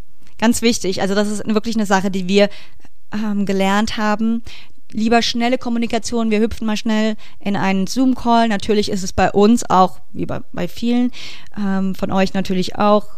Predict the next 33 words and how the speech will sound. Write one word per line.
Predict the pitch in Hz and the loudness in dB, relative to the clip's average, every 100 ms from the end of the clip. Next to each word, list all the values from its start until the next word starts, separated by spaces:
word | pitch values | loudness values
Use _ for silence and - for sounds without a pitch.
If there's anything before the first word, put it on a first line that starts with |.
| - - | -4 -4
so, | - 214 208 | 0 4 4
dass | 190 185 - | 4 2 0
wir | 190 185 | 0 2
komplett | 185 180 - 185 - | 0 -2 2 2 2
remote | 180 247 302 - | 2 4 4 2
sind. | - 240 240 233 - - - - - - - - - | 0 0 0 0 -4 -4 -4 -6 -6 -6 -6 -4 0
Wir | 202 196 190 - - - - - | 4 4 4 0 -4 -6 -6 -6
haben | - - - | -4 -4 -2
kein | 233 240 | 2 4
Büro, | 247 220 208 196 | 6 8 6 6
wir | 185 | 2
sitzen | 190 - 190 | 0 -2 -2
nicht | 208 269 - | -2 -2 -2
zusammen, | 247 220 208 208 | 2 4 6 6
wir | 185 | 4
sehen | 175 185 | 2 0
uns | 175 180 - - - - - | 0 -2 -4 -6 -6 -6 -4
immer | - 233 | 0 2
mal | 220 202 202 | 4 4 6
wieder, | 269 285 302 302 - - | 6 6 4 2 -6 0
aber | 196 | 2
der, | 196 185 | 4 2
die | - 202 | -2 -6
tägliche | - 214 202 - - | 0 0 0 -4 -2
Arbeit | 202 202 254 349 466 - - - - - - | 2 4 4 2 -2 -6 -8 -8 -8 -8 -4
wird | 190 208 | -2 -2
von | - 202 190 196 | -2 -2 -2 -2
jedem | 185 190 196 | -2 -2 0
zu | - 320 | 0 2
Hause | 339 220 185 | 4 2 0
oder | 196 196 | 0 0
im | 220 | 2
Büro | 285 302 220 185 | 0 2 2 2